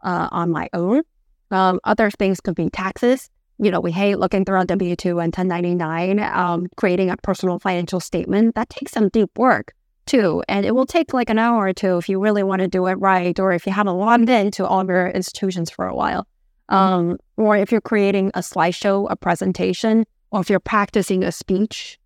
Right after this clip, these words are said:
a presentation too. Sometimes I do that in the morning as well. So, uh, I don't, and I don't know,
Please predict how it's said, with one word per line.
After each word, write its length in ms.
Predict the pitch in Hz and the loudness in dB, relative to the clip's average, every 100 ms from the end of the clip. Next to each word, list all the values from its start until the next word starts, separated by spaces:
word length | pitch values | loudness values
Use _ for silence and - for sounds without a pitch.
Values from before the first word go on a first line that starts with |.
| - | -12
a 80 | |
presentation 640 | - 196 208 202 190 190 190 | -2 0 2 2 0 0 0
too. 300 | - 185 208 | 2 2 2
Sometimes 400 | - 180 180 180 | 0 -2 -2 -2
I 80 | 175 | 0
do 180 | 180 170 | 0 0
that 220 | 170 - | -2 -2
in 80 | 180 | -2
the 60 | |
morning 440 | 185 - - - - _ _ - | -2 -4 -6 -8 -10 _ _ -6
as 220 | 170 175 | -4 -2
well. 300 | 170 - - _ _ | -2 -4 -6 _ _
So, 680 | - - 190 180 175 175 170 - _ _ | -8 -2 0 0 0 -2 -4 -8 _ _
uh, 360 | - 196 190 185 | 0 2 2 -2
I 100 | 196 | 0
don't, 200 | 220 226 - _ _ _ | 0 -2 -8 _ _ _
and 140 | - 208 | 0 2
I 60 | |
don't 120 | 220 320 | 4 6
know, 220 | 269 | 4